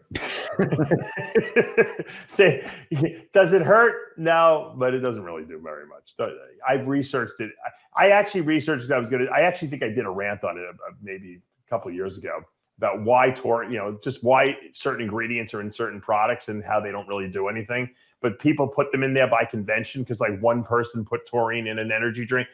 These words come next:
so everyone does it 'cause they think that's what has to be in there. But no one really knows what it does. They just know, "Hey, it's cheap enough, throw it in there," just so that people don't think it's missing, you know? But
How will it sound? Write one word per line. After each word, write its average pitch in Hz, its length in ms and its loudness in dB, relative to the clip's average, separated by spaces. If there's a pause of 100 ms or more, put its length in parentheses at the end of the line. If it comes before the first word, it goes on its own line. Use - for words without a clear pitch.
(120)
so 131 260 -2
everyone 120 380 4
does 120 260 4
it 120 80 -4
'cause 110 100 -8
they 110 120 -4
think 107 180 -8
that's 107 220 -6
what 110 80 -4
has 104 140 -2
to 101 80 -20
be 104 180 -6
in 120 80 -4
there. 117 100 0
But 117 140 -8
no 131 120 4
one 131 140 2
really 110 220 -2
knows 110 260 0
what 104 100 -6
it 101 100 -6
does. 139 300 4
They 160 120 2
just 147 180 -4
know, 160 140 6
"Hey, 165 180 4
it's 110 120 -6
cheap 156 280 0
enough, 131 220 2 (320)
throw 151 200 6
it 135 60 4
in 127 160 0
there," 113 180 2 (220)
just 147 200 -4
so 156 60 0
that 131 120 -2
people 127 240 0
don't 123 220 2
think 123 160 -4
it's 101 140 -8
missing, 113 440 -6
you 90 80 -16
know? 90 180 -4 (340)
But 127 160 2